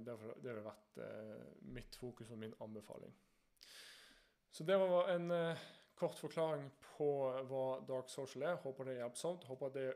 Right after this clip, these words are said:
hjelper deg å, eh, kanskje forme, utforme en mer effektiv markedsføringsstrategi nå i tjue tjueto. Eh, for det kommer bare til å være, eh, viktigere å markedsføre i de kanalene som du ikke kan,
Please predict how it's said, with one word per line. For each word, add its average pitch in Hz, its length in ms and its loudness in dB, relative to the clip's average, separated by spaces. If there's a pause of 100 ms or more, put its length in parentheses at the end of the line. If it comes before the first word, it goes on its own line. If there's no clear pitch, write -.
(180)
hjelper 131 400 -4
deg - 160 -6
å, 113 140 -4 (760)
eh, 117 640 -6 (260)
kanskje 127 240 -6
forme, 123 540 -4 (240)
utforme 123 400 -6 (100)
en 117 220 -6 (180)
mer 123 240 2 (140)
effektiv 117 340 -12
markedsføringsstrategi 117 1120 -8
nå 120 140 -6
i - 20 -10
tjue 113 160 -12
tjueto. 143 300 0 (500)
Eh, 120 240 -4
for 120 160 -10
det - 80 -12
kommer 131 240 -2
bare 113 220 -4
til 123 60 -6
å 107 100 -2
være, 110 300 -4 (600)
eh, 107 320 -10
viktigere 113 760 -4
å 110 100 -6
markedsføre 107 720 -8 (140)
i 123 220 -10
de 117 140 -10
kanalene 107 400 -6
som 101 120 -12
du 110 60 -10
ikke 110 180 -14
kan, 101 240 -6